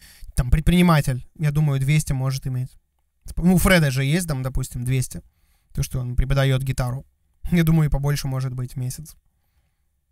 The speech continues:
А вот зарплата может быть. Ну, в общем, давайте досмотрим Маклауда. Хотя, наверное, нельзя за Буду же тогда, блядь. Может, ребята, может. Может.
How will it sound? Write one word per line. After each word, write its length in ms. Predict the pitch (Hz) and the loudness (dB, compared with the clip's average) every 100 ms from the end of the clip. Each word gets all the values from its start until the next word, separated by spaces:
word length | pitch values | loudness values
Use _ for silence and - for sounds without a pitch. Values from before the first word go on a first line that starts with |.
| _ _ _ _ _ _ - | _ _ _ _ _ _ -10
А 120 | - | -2
вот 100 | 208 | 0
зарплата 420 | 220 269 285 190 143 | 2 0 0 0 0
может 300 | 180 226 147 | -2 -2 -4
быть. 220 | 117 - - _ _ _ _ _ _ _ _ _ _ _ _ - | -6 -10 -20 _ _ _ _ _ _ _ _ _ _ _ _ -6
Ну, 140 | 190 | -4
в 80 | 180 | -2
общем, 200 | 165 180 | 0 2
давайте 240 | 185 190 | 2 4
досмотрим 380 | 170 165 175 170 | 2 2 0 0
Маклауда. 460 | 160 156 202 208 135 - - - - _ _ _ _ - - - - - - - - _ _ _ _ _ _ | 0 0 -2 -2 0 0 -2 -6 -14 _ _ _ _ -20 -20 -20 -20 -20 -20 -20 -20 _ _ _ _ _ _
Хотя, 300 | - 160 226 | 0 4 8
наверное, 320 | 196 190 185 | 8 8 8
нельзя 320 | 185 175 185 | 8 8 8
за 100 | 156 | 6
Буду 220 | 156 170 151 | 4 4 4
же 100 | 139 | 2
тогда, 240 | 139 135 | 0 0
блядь. 340 | 131 135 123 - - - | 0 0 0 -4 -6 -4
Может, 400 | 226 277 240 170 | -2 0 0 0
ребята, 340 | 143 135 123 | 0 -2 -6
может. 400 | 147 175 156 156 - - _ _ _ _ _ _ _ _ _ _ _ _ - - | -6 -2 -2 -4 -12 -16 _ _ _ _ _ _ _ _ _ _ _ _ -10 -4
Может. 360 | 202 220 - | 0 2 0